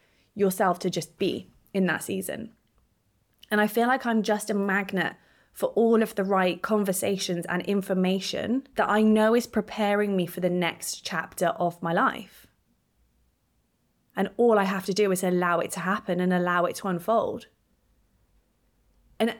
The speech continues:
in all of my other isolation seasons, I've really just rejected letting myself just be. And I wish I could go back and just be like, "Laura, honestly, honestly, just sit and be and allow it, like, it's actually magic."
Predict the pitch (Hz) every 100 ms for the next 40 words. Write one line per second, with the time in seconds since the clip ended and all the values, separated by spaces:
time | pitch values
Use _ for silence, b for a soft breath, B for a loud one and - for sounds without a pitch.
0 | - _ _ 254 277 - 294 330 320 311
1 | 262 262 247 226 226 214 214 240 240 196
2 | 190 190 208 196 190 208 277 320 302 -
3 | 277 185 185 247 - - 269 190 - 185
4 | 196 196 220 - 214 196 185 180 165 175
5 | 160 - 147 202 381 - _ _ _ _
6 | _ _ _ _ _ _ _ _ _ -
7 | 202 220 226 262 330 311 247 262 254 254
8 | 285 220 202 214 202 - 202 277 226 226
9 | 277 277 190 160 156 - 220 254 285 302
10 | 233 220 339 b b b b b - 185
11 | - - - 262 277 220 185 214 247 190
12 | 170 170 277 190 - 180 180 165 - -
13 | - 202 185 185 185 - _ -